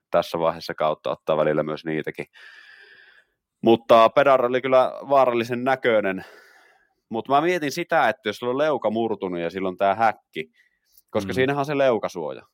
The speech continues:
Speaker 2: Mm.
Speaker 1: Semmonen, se kuppi siinä. Niin
Speaker 2: Kyllä.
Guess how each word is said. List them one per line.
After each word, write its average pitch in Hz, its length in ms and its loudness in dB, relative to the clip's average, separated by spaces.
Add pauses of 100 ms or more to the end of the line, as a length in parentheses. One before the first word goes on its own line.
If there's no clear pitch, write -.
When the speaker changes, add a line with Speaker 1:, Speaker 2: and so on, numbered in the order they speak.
(880)
Speaker 2:
Mm. 98 360 -10 (800)
Speaker 1:
Semmonen, 98 520 0
se 107 100 -8
kuppi 98 360 -6
siinä. 71 340 -8 (300)
Niin 101 220 -2
Speaker 2:
Kyllä. 82 300 -10